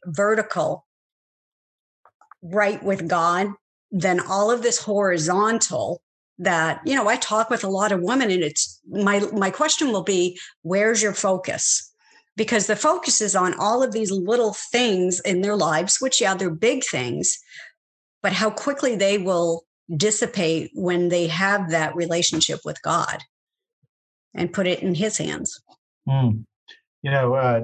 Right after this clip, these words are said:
Speaker 2: one of my, one of our leaders here, he describes abiding, and I, I, I like this definition. He said it's kinda like when you first are really falling in love with another person, and
Speaker 1: Mm-hmm.
Speaker 2: you think about them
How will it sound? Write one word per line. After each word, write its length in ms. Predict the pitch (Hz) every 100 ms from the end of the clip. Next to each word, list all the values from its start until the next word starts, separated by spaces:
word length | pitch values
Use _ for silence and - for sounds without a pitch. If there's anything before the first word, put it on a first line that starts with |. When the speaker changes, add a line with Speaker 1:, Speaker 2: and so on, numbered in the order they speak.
| -
Speaker 2:
one 180 | 147 139
of 60 |
my, 160 | 127 117
one 340 | 110 123 147
of 60 | 139
our 120 | 127
leaders 320 | 127 120 107
here, 380 | 127 131 120 117
he 100 | 139
describes 480 | 131 117 131 123 107
abiding, 720 | 110 113 117 113 113 110 110 - _
and 100 | 131
I, 60 | 127
I, 180 | 131 131 131
I 40 |
like 280 | 127 139 139
this 160 | 117 -
definition. 800 | 123 107 113 117 107 113 107 110 _ _ _ _ -
He 80 | 127
said 220 | 160 147
it's 140 | 131
kinda 200 | - 170
like 240 | 165 160 156
when 140 | 143
you 180 | 127 120
first 300 | 143 131 -
are 120 | 117
really 560 | 110 127 135 135 143 127 -
falling 320 | 131 123 123
in 140 | 110 101
love 280 | 113 120
with 180 | 123 117
another 260 | 123 127 127
person, 500 | 135 127 - 147 147 _ _ _ -
and 340 | 143 131 123
Speaker 1:
Mm-hmm. 240 | 175 180 139
Speaker 2:
you 160 | 127 -
think 240 | 147 127
about 340 | 139 131 131 113
them 320 | 131 127